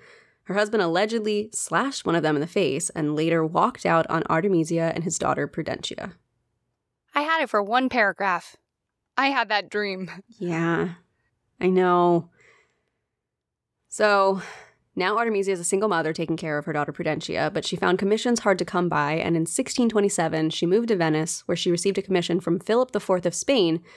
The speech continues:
Speaker 1: to paint a companion piece to the Peter Paul Rubens and Anthony van Dyck's Discovery of Achilles. Two years later, fleeing the plague of sixteen thirty, which wiped out one-third of Venice's population, Artemisia moved to Naples, which was then under Spanish rule.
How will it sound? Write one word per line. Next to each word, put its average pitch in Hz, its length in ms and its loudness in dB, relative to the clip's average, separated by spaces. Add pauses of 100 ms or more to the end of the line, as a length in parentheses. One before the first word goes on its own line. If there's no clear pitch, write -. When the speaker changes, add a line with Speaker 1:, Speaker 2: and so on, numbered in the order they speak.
(220)
Speaker 1:
to - 100 -8
paint 240 180 2
a 214 40 2
companion 269 480 0
piece 156 320 -4
to 185 100 -4
the 165 100 -2
Peter 254 420 -4
Paul 202 320 2
Rubens 160 360 2
and - 160 -6
Anthony 233 380 2
van 185 260 2
Dyck's 156 400 -2 (220)
Discovery 196 680 0
of 185 100 0
Achilles. - 800 -6 (1700)
Two - 140 -2
years 269 260 2
later, 170 300 4
fleeing 180 300 2
the 196 60 4
plague 156 260 0
of 151 60 -4
sixteen 147 300 -4
thirty, 180 280 2
which 151 180 -4
wiped 156 200 0
out 160 160 2
one-third 269 520 2
of 226 100 2
Venice's 208 340 0
population, 175 640 -2
Artemisia 196 600 2
moved 165 200 0
to 170 60 -4
Naples, 175 600 0
which 185 160 -6
was 170 100 -2
then 175 240 0
under 180 200 0
Spanish 156 420 -2
rule. 196 340 0